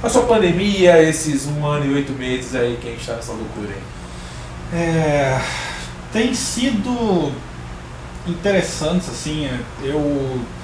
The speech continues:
Speaker 2: eu moro no interior de São Paulo, moro em Ribeirão Preto, eu estou em São Paulo neste momento, né, pra gravar aqui com o Java, e essa tá sendo a primeira viagem que eu faço depois que o mundo foi pro caralho.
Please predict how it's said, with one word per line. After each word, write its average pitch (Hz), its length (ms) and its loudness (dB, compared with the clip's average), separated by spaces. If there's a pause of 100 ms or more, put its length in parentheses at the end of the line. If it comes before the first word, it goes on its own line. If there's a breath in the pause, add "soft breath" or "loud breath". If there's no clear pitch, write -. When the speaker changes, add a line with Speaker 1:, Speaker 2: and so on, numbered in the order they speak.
(580 loud breath)
Speaker 2:
eu 135 80 -4
moro 170 260 6
no 170 60 0
interior 143 280 0
de - 60 -6
São - 120 -4
Paulo, 190 260 4
moro 151 140 -2
em - 20 -2
Ribeirão 135 320 -4
Preto, 190 460 0
eu 147 160 2
estou 165 440 0
em 139 60 -4
São 143 220 -6
Paulo 143 440 2
neste 123 200 -8
momento, 147 440 -4
né, 143 160 -4
pra 131 120 -4
gravar 127 380 -2
aqui - 420 -4
com 131 80 -6
o 127 120 -6
Java, 175 440 0
e 143 500 -2 (880)
essa 170 200 4
tá 190 100 6
sendo 190 180 4
a 190 40 6
primeira 185 320 4
viagem 151 380 2
que 139 60 -6
eu 135 80 -4
faço - 380 -6
depois - 360 -6
que - 80 -8
o 143 40 -4
mundo 127 240 -6
foi - 100 -10
pro - 100 -10
caralho. 123 340 -6